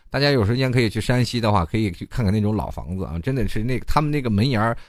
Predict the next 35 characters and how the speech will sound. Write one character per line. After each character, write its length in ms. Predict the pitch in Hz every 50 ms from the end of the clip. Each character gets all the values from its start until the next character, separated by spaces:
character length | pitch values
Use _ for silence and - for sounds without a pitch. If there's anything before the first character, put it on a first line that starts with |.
| - -
他 140 | - 147 147
们 60 | 151
那 100 | 151 147
个 160 | 127 117 101
房 240 | - - 82 95 127
子 60 | 131
整， 300 | - - 92 120 143 127 -
整 160 | - - 90
体 160 | 85 90 98
是 100 | 117 120
斜 240 | 104 - - 78 82
的， 140 | 98 113 104
但 160 | - 143 131
是 80 | 123 110
斜 200 | - - 98 107
的 60 | 113
是 120 | - 143
往 120 | 101 82 82
自 140 | - 147
己 120 | 123 92 87
院 180 | 117 151 127
子 80 | 104 87
里 100 | 78 65
斜 140 | - - -
的， 120 | - 57
也 120 | 73 90 85
就 120 | 110 117
是 80 | 110 110
水 320 | 101 - - 80 67 65
会 140 | 69 - 139
往 200 | 123 98 80 80
自 100 | 92 110
己 80 | 98 82
院 180 | 87 98 76
里， 80 | -